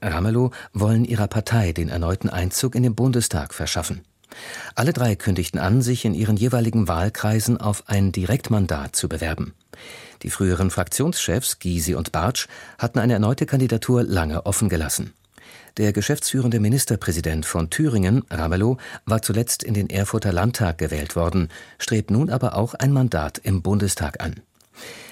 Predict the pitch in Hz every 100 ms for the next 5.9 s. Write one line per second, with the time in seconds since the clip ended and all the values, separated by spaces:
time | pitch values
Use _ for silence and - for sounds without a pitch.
0 | - - 113 120 117 131 165 139 131 123
1 | 123 113 101 87 156 - 113 90 80 -
2 | 104 87 80 80 80 - - 98 98 95
3 | 87 90 104 101 82 90 - 98 92 87
4 | - 160 131 90 80 92 120 120 101 82
5 | 76 82 98 120 - 120 - 110 165